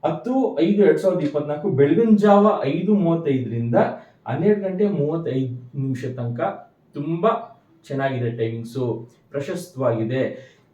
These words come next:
ಈ ಟೈಮಿಂಗ್ಸ್ ಅಲ್ಲಿ ನೀವ್ ಏನಾದ್ರೂ ಒಂದು ಅನ್ಕೊಂಡಿರ್ತೀರ, ನಾವು ಅಕ್ಷಯ ತೃತೀಯ ದಿವಸ ಏನಾದ್ರೂ ಒಂದು ಮನೆಗೆ ಮೆಟೀರಿಯಲ್ ತರಬೇಕು, ಚಿನ್ನ ತರಬೇಕು, ಆ, ಬೆಳ್ಳಿ ಐಟಮ್ಸ್ ತರಬೇಕು, ಜೆಮ್ ಸ್ಟೋನ್ಸ್, ಹವಳ ತರಬೇಕು, ಏನಾದ್ರೂ ಒಂದು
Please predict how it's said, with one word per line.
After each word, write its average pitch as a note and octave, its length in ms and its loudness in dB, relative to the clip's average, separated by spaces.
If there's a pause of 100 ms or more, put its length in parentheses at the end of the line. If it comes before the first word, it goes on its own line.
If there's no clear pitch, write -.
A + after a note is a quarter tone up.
ಈ A#3 220 -2
ಟೈಮಿಂಗ್ಸ್ G3 500 0
ಅಲ್ಲಿ C3+ 380 -2 (340)
ನೀವ್ C#3 220 -4
ಏನಾದ್ರೂ D#3 420 -2
ಒಂದು C#3 200 -4
ಅನ್ಕೊಂಡಿರ್ತೀರ, B2 640 -4 (200)
ನಾವು C3 400 -2
ಅಕ್ಷಯ C#3+ 420 0
ತೃತೀಯ B2 400 -6
ದಿವಸ B2+ 260 -4
ಏನಾದ್ರೂ C#3 380 -2
ಒಂದು C3 180 -6
ಮನೆಗೆ B2 460 -4
ಮೆಟೀರಿಯಲ್ C3 640 -4
ತರಬೇಕು, A2+ 680 -6 (560)
ಚಿನ್ನ D3+ 320 -6
ತರಬೇಕು, A2+ 680 -4 (400)
ಆ, A#2 300 -2
ಬೆಳ್ಳಿ C#3 340 2
ಐಟಮ್ಸ್ C#3+ 360 -2
ತರಬೇಕು, A2+ 500 -2
ಜೆಮ್ B2 280 -2
ಸ್ಟೋನ್ಸ್, - 440 -4 (500)
ಹವಳ C#3 240 -2
ತರಬೇಕು, A#2 680 -2
ಏನಾದ್ರೂ F#3+ 460 -2
ಒಂದು G3 600 2